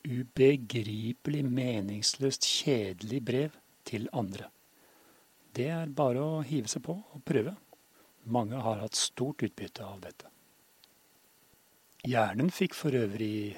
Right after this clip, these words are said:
ideen til denne podcasten, Hjernen og stemmen,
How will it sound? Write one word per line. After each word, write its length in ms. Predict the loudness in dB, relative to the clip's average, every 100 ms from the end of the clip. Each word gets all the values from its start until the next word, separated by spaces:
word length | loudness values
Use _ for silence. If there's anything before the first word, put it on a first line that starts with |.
| -4
ideen 500 | -4 -4 -2 -2 -2
til 300 | -2 -2 0
denne 220 | -2 -2
podcasten, 760 | -4 -4 -4 -2 0 0 -2 -4 -8 -6
Hjernen 360 | -4 -2 -4 -4
og 80 |
stemmen, 460 | -2 2 2 2 -2